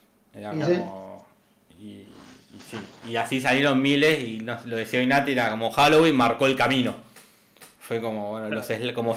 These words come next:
Speaker 1: Romero marcó el camino de los zombies, eh, eh, Halloween marcó el camino del slasher y se hicieron a cagar muchísimos.
Speaker 2: Claro.
Speaker 1: Ahora sobrevivieron un puñado, tipo Jason, ponele, Freddy, eh,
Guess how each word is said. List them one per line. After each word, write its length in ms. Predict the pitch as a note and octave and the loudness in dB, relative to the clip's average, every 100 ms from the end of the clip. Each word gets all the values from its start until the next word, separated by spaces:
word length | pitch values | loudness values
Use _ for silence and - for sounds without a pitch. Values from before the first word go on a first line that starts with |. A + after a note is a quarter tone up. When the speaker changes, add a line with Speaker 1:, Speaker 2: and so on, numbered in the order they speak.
| - | -4
Speaker 1:
Romero 420 | B2+ C3 D#3 D#3+ | 0 2 4 4
marcó 220 | C#3+ B2+ D3+ | 4 4 4
el 80 | |
camino 280 | C#3 C3+ D3+ | 4 4 4
de 60 | B2+ | 4
los 100 | A#2 | 4
zombies, 480 | D#3 D#3+ E3+ F3+ - - - - - _ - | 4 4 2 0 -8 -20 -20 -20 -20 _ -6
eh, 1040 | B2 A2+ G#2+ G#2 G#2 G2 F#2+ F#2+ G#2+ G2+ - - - _ A#2+ | -2 0 0 -2 -4 -6 -10 -16 -18 -18 -20 -20 -20 _ -10
eh, 500 | A2 G#2 G2 F#2+ F#2+ | -8 -8 -10 -14 -2
Halloween 340 | B2 B2+ C3+ B2+ | 4 6 6 4
marcó 300 | A#2 A#2 B2+ | 2 2 0
el 100 | B2+ | 2
camino 400 | A#2 A#2+ B2+ A#2 | 0 2 2 2
del 160 | A2+ | 0
slasher 400 | A#2 B2 B2+ C#3 | 0 0 0 -2
y 80 | C3 | -2
se 100 | G#2+ | -6
hicieron 440 | - B2 B2 B2+ | -2 0 0 0
a 100 | A#2 | -6
cagar 600 | G#2+ A2+ A#2 A#2+ - - - | -6 -2 0 0 0 -4 -10
muchísimos. 760 | B2 A#2 D3 C3+ C#3 D3 F3 F3 | -10 -6 -2 -2 -2 0 -2 -2
Speaker 2:
Claro. 200 | D3+ B2 | -4 2
Speaker 1:
Ahora 180 | C3+ C3+ | 4 4
sobrevivieron 840 | B2 A2+ A2+ B2 A#2+ G#2+ G#2 - - | 4 4 4 4 4 2 -6 -10 -14
un 140 | A2 | -8
puñado, 520 | A#2 B2+ C#3+ B2 G#2+ | -2 2 4 4 2
tipo 160 | G#2+ - | -4 -8
Jason, 460 | - B2 B2 B2 A2+ | 0 2 2 -2 -6
ponele, 560 | G#2 A#2 A#2+ A#2 A2 G#2+ | -6 -4 -4 -2 -4 -6
Freddy, 800 | A2 A2+ A#2 A2+ A2 G#2 F#2+ - - - - _ _ | -6 -2 -2 -2 -6 -10 -12 -20 -20 -20 -20 _ _
eh, 880 | - G#2 F#2 F2 - - - - - | -12 -10 -12 -16 -18 -18 -20 -20 -20